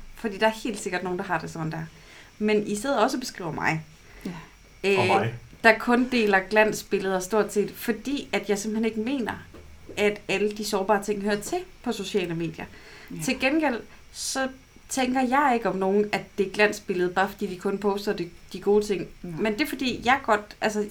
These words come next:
Speaker 1: jeg
Speaker 3: Mhm.
Speaker 1: tolker det ikke sådan.
Speaker 2: Nej.
Speaker 1: Så for mig, der er det sådan det der, jeg mener ikke, at alt det sårbare skal være på de sociale medier.
Speaker 2: Nej.
Speaker 3: Jeg tror, vi er mere enige, end du tror, Christian.
Speaker 2: <laughs> Ja,
Speaker 1: Nej,
Speaker 2: det tror
Speaker 1: nej,
Speaker 2: jeg
Speaker 1: nej,
Speaker 2: også.
Speaker 1: jamen,
Speaker 3: Jo.
Speaker 1: jamen, jeg er ikke, jeg, det var bare fordi,
Speaker 2: Ja.
Speaker 1: øh, at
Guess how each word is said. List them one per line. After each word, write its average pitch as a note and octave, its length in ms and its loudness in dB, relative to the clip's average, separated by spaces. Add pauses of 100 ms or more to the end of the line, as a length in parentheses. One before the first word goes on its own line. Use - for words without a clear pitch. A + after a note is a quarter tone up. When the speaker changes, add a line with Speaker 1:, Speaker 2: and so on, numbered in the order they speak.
Speaker 1:
jeg C4 100 4
Speaker 3:
Mhm. C4+ 80 -6
Speaker 1:
tolker C4 380 4
det A3+ 80 2
ikke A#3+ 180 0
sådan. G#3 420 2
Speaker 2:
Nej. F3+ 220 -4 (340)
Speaker 1:
Så A#3+ 260 0
for B3+ 120 -2
mig, A#3 260 6
der D4+ 100 6
er C4 40 0
det C4 120 -4
sådan C4+ 240 0
det B3 120 -2
der, A#3 240 4 (920)
jeg C4+ 100 4
mener D4+ 320 6
ikke, A3+ 120 4
at G#3 60 2
alt G3 220 -2
det F3+ 80 -4
sårbare G3 520 0 (140)
skal D#4+ 360 2
være E3 260 4 (120)
på F#3+ 60 -4
de E3 120 0
sociale D#3+ 380 -2
medier. C#3+ 320 -8 (120)
Speaker 2:
Nej. E3+ 140 -10
Speaker 3:
Jeg A2 80 -6
tror, A#2 140 -6
vi A2+ 80 -2
er A2 40 0
mere A#2+ 180 2
enige, A#2+ 260 2
end F#2+ 80 -4
du - 100 -14
tror, - 260 -2
Christian. - 320 -6
Speaker 2:
<laughs> - 20 4
Ja, C4+ 40 8
Speaker 1:
Nej, D4+ 260 10
Speaker 2:
det A3 80 2
tror A3+ 80 6
Speaker 1:
nej, F#4 80 12
Speaker 2:
jeg F4+ 100 12
Speaker 1:
nej, E4 120 12
Speaker 2:
også. - 120 0
Speaker 1:
jamen, C#4+ 160 8
Speaker 3:
Jo. C4+ 60 2
Speaker 1:
jamen, D4 200 6
jeg C4+ 160 8
er C#4+ 40 6
ikke, D4+ 220 -2 (100)
jeg, C4 140 4 (280)
det C#4+ 80 6
var C#4 60 4
bare D4 160 10
fordi, D4+ 380 2
Speaker 2:
Ja. A3 540 4
Speaker 1:
øh, - 80 -4 (720)
at A3 360 4